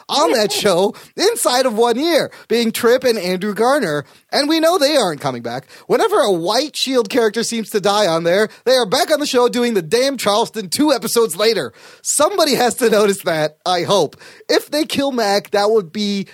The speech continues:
Speaker 1: so not cool, like shield equals Tuskegee experiment. Not cool." The real reason for this email, it was twenty years ago this month. We moved into two thirty-five Washington.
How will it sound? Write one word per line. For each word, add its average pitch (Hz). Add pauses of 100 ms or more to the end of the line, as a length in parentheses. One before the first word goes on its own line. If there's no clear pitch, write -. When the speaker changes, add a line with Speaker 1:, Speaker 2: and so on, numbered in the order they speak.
(160)
Speaker 1:
so 302
not 233
cool, 170 (120)
like 160
shield 233
equals 190
Tuskegee 214
experiment. 320 (680)
Not 214
cool." 311 (160)
The 180
real 370
reason 175
for 180
this 151
email, 147 (460)
it 180
was 180
twenty 254
years 240
ago 156
this 147
month. 143
We 165
moved 214
into 175
two 214
thirty-five 196
Washington. 208